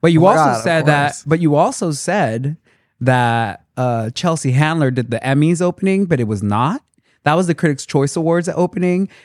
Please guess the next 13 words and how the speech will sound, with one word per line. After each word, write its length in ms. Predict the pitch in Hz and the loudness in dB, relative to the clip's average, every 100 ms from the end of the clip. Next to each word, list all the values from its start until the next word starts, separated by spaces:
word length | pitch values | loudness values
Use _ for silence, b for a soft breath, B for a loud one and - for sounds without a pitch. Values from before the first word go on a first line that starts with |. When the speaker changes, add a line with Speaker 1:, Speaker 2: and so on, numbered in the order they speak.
| b | b
Speaker 1:
The 100 | 160 165 | -2 2
Emmys 300 | 170 185 139 | 2 2 2
Speaker 2:
Oh 40 | |
Speaker 1:
were 360 | 156 151 147 151 | 2 2 0 -2
Speaker 2:
my 200 | 98 95 | -4 -8
God. 540 | 92 101 98 95 95 | -6 -4 -2 -4 -2
Speaker 1:
the 60 | 156 165 | 0 2
Speaker 2:
Okay. 40 | 175 | 2
Speaker 1:
Emmys 100 | 160 | 2
were 400 | 151 151 147 143 | 2 2 2 0
the 140 | 139 | 0
other 160 | 131 151 | 0 0
dude, 440 | 156 165 165 160 | 2 2 2 0